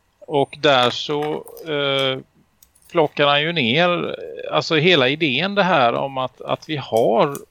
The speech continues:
virus som, som kan smitta mellan människor och alstra sjukdom. Det finns alltså inga belägg för detta.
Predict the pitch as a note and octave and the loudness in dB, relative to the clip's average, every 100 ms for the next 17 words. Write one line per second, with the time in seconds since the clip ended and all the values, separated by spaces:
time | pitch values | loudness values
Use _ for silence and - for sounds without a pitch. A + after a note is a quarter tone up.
0 | - D3+ D#3+ D3 F3+ A#2 G#2+ A2+ A#2 A2+ | -18 -12 -8 2 4 4 -2 -2 -2 -4
1 | - - - E3+ - D3 C3 A#2+ B2+ - | -8 -10 -14 -10 -2 2 2 0 -6 -12
2 | - - C#3+ B2+ A#2+ C3 B2 - D#3+ - | -10 -2 -2 -2 0 0 0 0 -2 -2
3 | - G#2+ A#2+ A#2 B2+ D3 A#2 - - B2 | -2 0 2 2 2 2 0 0 0 2
4 | C3+ B2 - C3 - D3 - - B2 G2+ | 2 2 -2 -4 0 -4 -4 -10 -8 -6
5 | C#3 G#3 G#3 A2+ G#2+ C3 A#2+ - G3 C#3+ | 0 4 4 2 -2 0 0 -2 0 0
6 | A#2 D#3 D#3+ F#3 G3 - G#3 G3+ - - | 2 2 4 0 -4 -4 -2 -2 0 -2
7 | - | -2